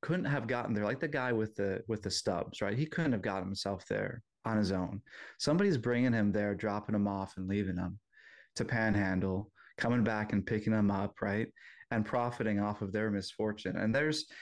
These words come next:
this level of corruption that's happening there. But then beyond just the theft, there's, there's, like, throughout China at the time that we're there, there's this thing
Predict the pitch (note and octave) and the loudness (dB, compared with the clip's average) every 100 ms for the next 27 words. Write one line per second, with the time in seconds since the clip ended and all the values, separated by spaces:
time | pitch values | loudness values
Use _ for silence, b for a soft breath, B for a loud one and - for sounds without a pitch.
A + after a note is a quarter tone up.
0 | B - A#2+ C3 C3 A#2+ - A#2 - A2+ | B -6 0 0 0 -2 0 -2 -2 -2
1 | G2+ - G#2 G#2 G2 F#2+ G#2 G2+ G#2 B | -2 -2 -6 -2 -2 0 0 -2 -6 B
2 | B B B C3+ C#3+ B2+ C3 E3+ C3+ A#2 | B B B 0 2 2 2 0 0 -2
3 | - _ - G#2 - C#3+ G#2+ G#2+ - - | -6 _ -4 -4 0 0 0 -2 -8 -20
4 | - B B _ A#2 A2+ A2+ G#2 - - | -20 B B _ 2 4 2 0 -6 -12
5 | B2 _ - A#2 A2+ G#2+ G#2 - G#2+ G2+ | -18 _ -8 -2 2 2 0 0 -2 -2
6 | - _ _ _ _ _ - C3+ C#3 - | -6 _ _ _ _ _ -4 -2 -2 -6
7 | - C#3 B2 G#2+ G#2+ A2 - - A#2+ A#2+ | -8 -2 0 0 0 -4 -8 -6 -2 0
8 | A#2 A2 G#2+ G2+ A2+ G2+ G2 G#2 - b | 0 0 0 0 0 0 -2 -4 -8 b
9 | b b C#3 A#2 A2 G#2 A2+ G#2+ - - | b b -4 0 0 0 0 -2 -2 -2
10 | B2+ B2+ B2+ A#2+ | 0 2 2 0